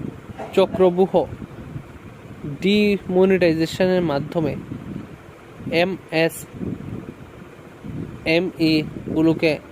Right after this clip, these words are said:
আক্রমণ করেছে। তিনি আরও বলেন,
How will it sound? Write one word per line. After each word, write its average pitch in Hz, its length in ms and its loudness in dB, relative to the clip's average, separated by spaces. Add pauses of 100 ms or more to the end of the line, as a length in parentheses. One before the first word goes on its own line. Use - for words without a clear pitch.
(440)
আক্রমণ 151 480 2
করেছে। - 380 -2 (640)
তিনি 180 180 2
আরও 175 260 4
বলেন, 170 280 2